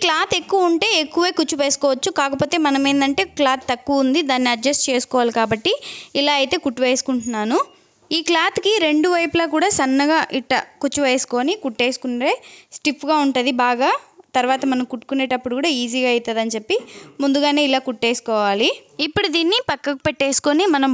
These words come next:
బాడీకి అయితే అటాచ్ చేసుకోవాలన్నమాట. నేను ఇప్పుడు చూపిస్తాను చూడండి.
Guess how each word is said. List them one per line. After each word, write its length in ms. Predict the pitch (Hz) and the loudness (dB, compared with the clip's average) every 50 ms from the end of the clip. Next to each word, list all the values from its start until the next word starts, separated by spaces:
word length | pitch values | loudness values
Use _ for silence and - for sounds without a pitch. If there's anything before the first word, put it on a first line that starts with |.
| 233 240 | 2 0
బాడీకి 300 | 233 240 262 254 - 254 | 0 0 -2 0 0 -2
అయితే 160 | 233 - 330 320 269 | 0 0 0 0 0
అటాచ్ 340 | 240 233 254 240 240 - - 226 226 240 | 0 0 0 -2 -2 -2 -6 -4 -2 -2
చేసుకోవాలన్నమాట. 800 | 214 214 - - - 214 208 202 202 208 202 202 196 196 - 269 370 453 - - - - - - - - - _ - | -2 -2 -2 -2 -2 0 0 0 -2 -2 -2 -4 -4 -2 0 0 0 0 -2 -8 -20 -20 -20 -20 -20 -20 -14 _ -2
నేను 120 | 269 269 269 | -2 0 0
ఇప్పుడు 160 | - 277 247 - 277 | -2 -4 -4 -2 -2
చూపిస్తాను 460 | 277 240 277 254 - 277 262 262 - | -2 -2 -2 -4 -2 -2 -2 0 0
చూడండి. 380 | 254 233 220 226 233 240 339 | 0 0 0 0 0 0 -2